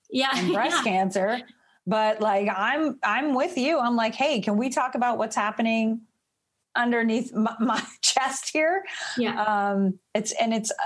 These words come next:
Speaker 2: I'm so glad you're doing this because it creates so much awareness, and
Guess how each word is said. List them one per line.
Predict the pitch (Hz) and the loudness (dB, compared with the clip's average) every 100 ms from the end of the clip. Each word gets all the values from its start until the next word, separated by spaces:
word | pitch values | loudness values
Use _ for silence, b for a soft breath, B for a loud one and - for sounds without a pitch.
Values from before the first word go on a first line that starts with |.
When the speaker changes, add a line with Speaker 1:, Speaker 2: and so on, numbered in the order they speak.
| - - | -2 0
Speaker 2:
I'm | 214 | 0
so | 220 247 240 | 0 0 0
glad | 226 208 | 0 2
you're | 196 | 0
doing | 180 226 302 | 0 0 0
this | 190 | -2
because | 190 190 185 | -2 -2 -2
it | 180 | -2
creates | - 196 185 180 | -2 0 0 0
so | 185 | 0
much | 170 180 | 0 0
awareness, | 160 165 202 185 160 160 | 0 0 0 0 -2 -2
and | 165 165 | -2 0